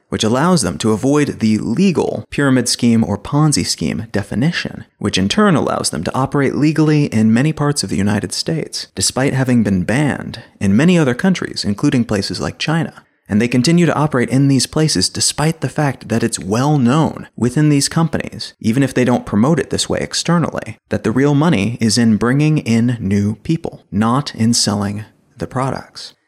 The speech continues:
many of which only exist to ensure that they're not banned, to ensure that they remain, in the eyes of the law,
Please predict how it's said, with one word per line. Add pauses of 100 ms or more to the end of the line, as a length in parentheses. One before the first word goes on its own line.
many
of
which (100)
only
exist
to
ensure
that
they're
not
banned, (160)
to
ensure
that
they
remain,
in
the
eyes
of
the
law,